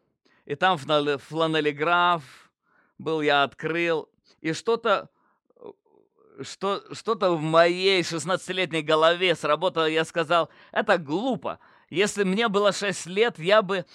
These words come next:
я бы не занимался, не слушал этих всех вещей. И мне нужно ш-, чем-то заняться. И я нужно исследовать Писание». Я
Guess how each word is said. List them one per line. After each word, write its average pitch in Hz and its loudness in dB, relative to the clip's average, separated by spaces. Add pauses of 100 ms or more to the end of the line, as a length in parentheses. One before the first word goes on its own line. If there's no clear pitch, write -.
(260)
я 185 2
бы 214 0
не 208 0
занимался, 185 2
не 165 -4
слушал 147 -4
этих 123 -8
всех 120 -8
вещей. 117 -10 (220)
И 135 -6
мне 170 -2
нужно 202 0
ш-, - -10 (160)
чем-то 220 -4
заняться. 151 -4 (480)
И 151 -4
я 196 0
нужно 196 -4 (120)
исследовать 170 -6
Писание». 123 -8 (2750)
Я 156 -2